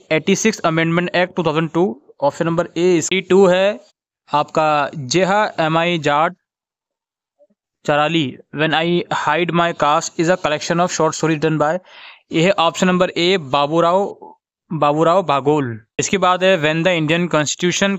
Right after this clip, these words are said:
come into effect in nineteen fifty, education was put under article, option number A, forty five। इसके बाद है, who is known as the father of sociology, option number C,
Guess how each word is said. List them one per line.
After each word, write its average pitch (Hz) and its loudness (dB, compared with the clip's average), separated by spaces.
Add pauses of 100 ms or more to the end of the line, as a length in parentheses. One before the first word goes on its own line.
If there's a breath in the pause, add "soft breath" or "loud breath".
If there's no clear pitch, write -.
come 170 2
into 170 2 (300)
effect - -4
in 170 0
nineteen 147 -2
fifty, 180 -2 (440 loud breath)
education 160 -2
was 170 0 (100)
put 190 0 (100)
under 156 0
article, 147 -4 (220)
option 147 0
number 170 0 (120)
A, 170 2 (140)
forty 143 -4
five। 123 -2 (500)
इसके 196 -2
बाद 190 2
है, 202 2
who 180 2
is 165 -2
known 160 4
as 151 -2
the 185 0 (100)
father 160 2
of - -6
sociology, 156 0 (200)
option 175 -2
number 170 0
C, 185 -2